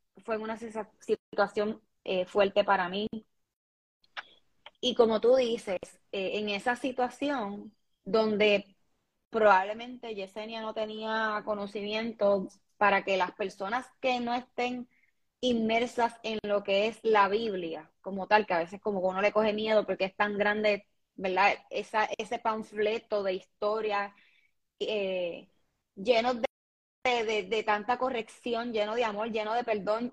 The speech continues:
O sea, hay tantos ejemplos que nosotros podemos es-, escont-, encontrar esperanza dentro de ellas.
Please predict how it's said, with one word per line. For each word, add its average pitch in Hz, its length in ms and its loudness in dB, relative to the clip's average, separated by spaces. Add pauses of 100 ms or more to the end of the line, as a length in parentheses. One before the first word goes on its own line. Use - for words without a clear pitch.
O 220 40 -8
sea, 214 140 -4
hay 240 180 0
tantos 285 500 2
ejemplos 247 720 -6 (300)
que 240 120 4
nosotros 233 460 -2
podemos 262 300 -2
es-, 262 100 -10 (680)
escont-, 226 360 -4
encontrar 233 640 2
esperanza 233 640 0
dentro 220 480 0
de 185 240 4
ellas. 175 220 -2